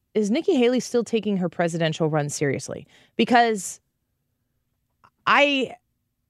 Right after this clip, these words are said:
I think it might have been two election cycles ago, I was tipped off to this. And I can't unsee it and I can't unthink it, but just the, the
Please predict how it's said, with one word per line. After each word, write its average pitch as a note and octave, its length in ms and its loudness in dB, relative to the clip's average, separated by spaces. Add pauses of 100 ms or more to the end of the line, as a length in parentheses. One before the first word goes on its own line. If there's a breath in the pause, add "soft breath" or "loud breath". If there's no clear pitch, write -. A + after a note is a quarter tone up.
(180)
I G#3 60 -10
think F#4 200 -4
it G#4+ 40 -8
might D4+ 100 2
have A#3+ 80 4
been G3+ 140 2
two B3 200 -2
election B3+ 360 0
cycles A#3 340 0
ago, A3 420 0 (300)
I G#3+ 140 2
was F#3+ 220 -2
tipped - 280 -4
off F#3+ 140 2
to G3 80 -6
this. F#3 360 -2 (1700)
And A3+ 100 4
I B3 40 6
can't D#4 300 0
unsee B3 360 2
it B3 80 0
and G#3 100 -2
I F#3 60 4
can't A#3 260 0
unthink F#3+ 380 0
it, D#3 140 -2 (200)
but G#3+ 220 2
just B3 300 -2
the, A3 320 0
the F#3+ 480 -2